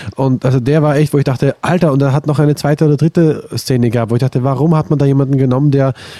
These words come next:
falsch gecastet ist? Nicht, weil der Typ vielleicht nicht reden konnte, weil einfach seine Stimme überhaupt nicht zu dem Typen gepasst hat. Aber überhaupt nicht. Ein junger Mann und das andere, das, das kommt noch.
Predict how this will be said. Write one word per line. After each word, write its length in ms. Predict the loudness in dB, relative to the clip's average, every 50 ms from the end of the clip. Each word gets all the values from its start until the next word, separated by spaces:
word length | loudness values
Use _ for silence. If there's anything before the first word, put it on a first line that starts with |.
| -20 -20 -20 -20 -20 -12
falsch 420 | -6 -4 -2 0 0 0 0 0 -2
gecastet 600 | -4 -4 -2 -2 -2 0 -2 -2 -2 -4 -2 0
ist? 300 | 0 0 -2 -2 -2 -2
Nicht, 160 | -2 0 0
weil 80 | 0
der 120 | 0 -2 -2
Typ 140 | -2 -4 -2
vielleicht 220 | -2 -2 0 0
nicht 160 | 0 0 0
reden 200 | 0 0 0 0 -2
konnte, 360 | -2 0 0 0 0 0 0
weil 220 | 0 0 0 -2
einfach 320 | -2 -2 -2 -2 -4 -6 -4
seine 300 | -4 -2 0 0 0 -2
Stimme 480 | -2 -4 -4 -2 0 2 2 2 0 -2 -6 -6 -2
überhaupt 680 | 0 2 2 2 2 2 2 0 -2 -4 -6 -6 0
nicht 400 | 2 2 2 2 0 -4 -8 -18 -18 -14 -6
zu 160 | -2 0 0
dem 180 | 0 0 0 0
Typen 220 | -2 -4 -2 -2
gepasst 320 | -2 -2 -2 -2 -2 -4
hat. 80 | -6 -6 -8 -12 -20 -20 -20 -20 -20 -8
Aber 220 | -4 -2 -2 0 2
überhaupt 680 | 2 2 2 0 0 0 2 2 2 0 -2 -2 0
nicht. 220 | 2 2 2 2 2
Ein 100 | 2 2
junger 260 | 2 2 2 2 2
Mann 200 | 2 2 2 2
und 100 | 2 0
das 80 | 0 0
andere, 220 | 0 2 2 2 2
das, 280 | 2 2 0 -2 -4 -2
das 220 | -2 -2 -2 -2
kommt 240 | -4 -6 -6 -6 -8
noch. 160 | -10 -12 -12